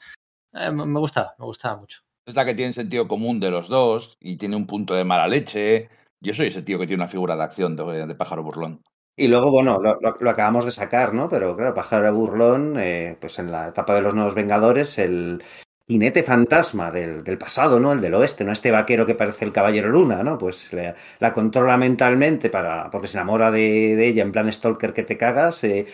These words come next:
Speaker 3: y durante una temporada, pues básicamente la... El, bueno, como si le echase burundanga, digamos, ¿no? Y entonces al final
Speaker 2: No,
Speaker 3: cuando
Speaker 2: la,
Speaker 3: ella se
Speaker 2: la
Speaker 3: quita
Speaker 2: viola,
Speaker 3: la
Speaker 2: la viola,
Speaker 3: Sí,
Speaker 2: sí,
Speaker 3: sí,
Speaker 2: sí.
Speaker 3: sí, es que la viola, tal cual, o sea, es así. Y el, y cuando ella recupera la conciencia, le deja morir, ¿no? Y,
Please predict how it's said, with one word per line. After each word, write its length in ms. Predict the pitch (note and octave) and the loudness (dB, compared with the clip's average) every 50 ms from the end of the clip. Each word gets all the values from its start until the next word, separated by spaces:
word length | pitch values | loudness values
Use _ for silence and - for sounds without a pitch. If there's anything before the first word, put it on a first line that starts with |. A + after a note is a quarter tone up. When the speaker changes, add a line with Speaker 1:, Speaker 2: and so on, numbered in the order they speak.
| - - - - | -18 -20 -14 -6
Speaker 3:
y 60 | - A2+ | -4 -2
durante 360 | A2+ A2 G#2+ G2+ G2+ G#2 G#2 | 0 2 2 2 0 0 0
una 140 | G#2+ G#2+ G#2 | -2 -2 0
temporada, 460 | A2+ A2+ A2 A2+ A2 G#2+ A#2 C3+ C3+ | 0 0 2 2 2 4 4 4 2
pues 100 | C3 G#2 | 0 -2
básicamente 480 | A2 - - A2+ A2 A2 A#2+ A#2 C3+ | -2 -4 -4 -2 -2 -2 0 0 0
la... 380 | A#2+ G#2+ F2+ F2 E2 E2 F2 - - - _ _ _ _ _ | 0 0 0 -2 -4 -6 -8 -10 -14 -20 _ _ _ _ _
El, 320 | - - G#2+ G2+ A#1+ - - - | -8 -6 -4 -4 -4 -6 -6 -4
bueno, 160 | A2 A#2 - F2+ G2 | -2 -2 -2 -4 -4
como 140 | - A2 A2 | -2 -2 -2
si 120 | - - | 0 0
le 60 | G#2+ | 0
echase 380 | G#2+ G#2 - - - C#3+ - E3 | 0 0 -2 -2 -2 0 2 4
burundanga, 640 | C#3+ C#3 C#3+ C#3 B2+ A2+ G#2 G2 G2 G2 F2+ E2+ | 4 6 6 4 4 4 2 0 0 0 -2 -2
digamos, 480 | F2 G2 F#2+ G2 F#2+ F#2 F2+ E2+ F2+ F2+ | 0 0 2 2 2 0 -2 -4 -6 -6
¿no? 180 | G2+ A#2+ D3 - | -6 -8 -8 -8
Y 60 | - F#2 | -8 -4
entonces 220 | F2+ A#2 A2+ - | -2 0 0 2
al 60 | - | 2
final 180 | - A2+ A#2+ C#3 | 2 2 4 4
Speaker 2:
No, 60 | C3+ | 6
Speaker 3:
cuando 140 | - - G#2+ | 6 6 4
Speaker 2:
la, 40 | A2 | 4
Speaker 3:
ella 80 | A2+ | 2
se 100 | - - | 0 0
Speaker 2:
la 60 | - - | 0 2
Speaker 3:
quita 120 | G#2+ C3+ | 6 6
Speaker 2:
viola, 140 | C#3+ A#2+ G2 | 8 8 6
Speaker 3:
la 80 | E2+ D2+ | 6 4
Speaker 2:
la 80 | D#2 E2+ | 2 2
viola, 300 | G2 A#2 B2+ G2 - - | 2 2 2 2 0 0
Speaker 3:
Sí, 80 | - D3 | -2 -2
Speaker 2:
sí, 0 | |
Speaker 3:
sí, 100 | - C#3+ | 2 2
Speaker 2:
sí. 60 | C#3+ | 4
Speaker 3:
sí, 80 | E3 B2+ | 4 4
es 100 | G#2+ G#2+ | 4 2
que 100 | - C#3+ | 2 4
la 100 | B2 G#2+ | 4 4
viola, 340 | A#2 F3+ G3 C3 E2+ E2 - | 6 6 4 4 2 2 -2
tal 160 | - G2+ G2+ | -4 -2 2
cual, 260 | - E3+ C3 F2 F2+ | 4 6 6 4 2
o 40 | F2+ | 0
sea, 140 | A#2 B2+ A2+ | -4 -4 -2
es 80 | A2 B2+ | -2 -2
así. 320 | B2 - - E3 C3 - - - - - _ _ _ _ | -2 0 0 -2 -2 -4 -8 -18 -20 -20 _ _ _ _
Y 180 | - C#3+ C3 B2+ | -2 0 4 4
el, 600 | B2 A#2+ A#2 A#2 A2+ A2 G#2+ G#2 G#2 G2+ G2 F#2 | 4 4 4 4 4 2 2 0 -2 -4 -4 -6
y 200 | F2 F2 F2 E2+ | -8 -8 -8 -8
cuando 240 | - - G2+ G2 G2+ | -8 -8 -8 -6 -4
ella 180 | G#2 G#2+ A#2 A#2 | -2 0 0 0
recupera 460 | A2 A2+ F2+ G#2+ A2 - A#2+ A#2 A#2 | 0 -2 -4 -4 -2 0 2 2 4
la 100 | A#2 A2+ | 2 2
conciencia, 680 | B2 B2 A#2 - C3 C3 A#2+ D#3 D#3+ F3 G3+ G3+ - - _ _ | 2 0 -2 -2 -4 -4 0 0 2 2 2 0 -4 -14 _ _
le 200 | - A#2 G#2+ G2+ | -6 -4 -2 -2
deja 220 | G2 B2 - - | -2 0 0 2
morir, 440 | D#3+ C3 A2 A2 C#3 D3+ C3 A2+ G2 | 2 2 2 2 2 2 2 0 0
¿no? 320 | G2 G#2 A2+ D3+ G3+ A3+ D#3+ | -2 -4 -6 -6 -8 -10 -10
Y, 260 | D#2+ E2 D#2 D#2 | -10 -12 -12 -14